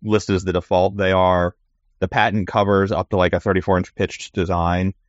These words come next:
I start to wonder how much you can, how wide can the seat be, and how much, how mu-, what do you get for the bed at that dimensioning? So that'll be an interesting, right? Like, we already hear people saying, you know, these newer,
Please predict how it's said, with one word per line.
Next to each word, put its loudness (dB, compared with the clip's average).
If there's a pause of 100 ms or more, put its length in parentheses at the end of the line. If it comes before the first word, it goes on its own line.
(280)
I -4
start -2
to -2
wonder 2
how 0
much 0
you -2
can, -2 (380)
how 0
wide 2
can 2
the 0
seat -4
be, 2
and 0
how 2
much, -2
how 0
mu-, 2
what -2
do 0
you 0
get 0
for -6
the 0
bed 0 (440)
at 0
that 2 (520)
dimensioning? 2 (360)
So 0
that'll 4
be 2
an 0
interesting, -2 (380)
right? 0
Like, -2 (500)
we 0
already 2
hear 2
people 0
saying, 0 (200)
you -2
know, 2
these -2
newer, 2